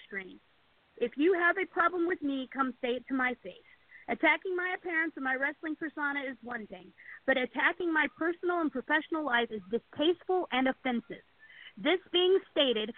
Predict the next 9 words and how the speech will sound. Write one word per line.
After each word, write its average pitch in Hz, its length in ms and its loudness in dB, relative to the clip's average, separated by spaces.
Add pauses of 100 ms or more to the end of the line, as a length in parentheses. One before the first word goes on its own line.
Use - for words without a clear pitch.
(280)
I'm 233 180 4
officially 349 520 -2
reopening 311 520 0
my 302 100 0 (380)
schedule 233 340 -6
for 208 120 -12 (180)
fu-, 339 240 2 (160)
future 359 360 2
bookings 208 500 -4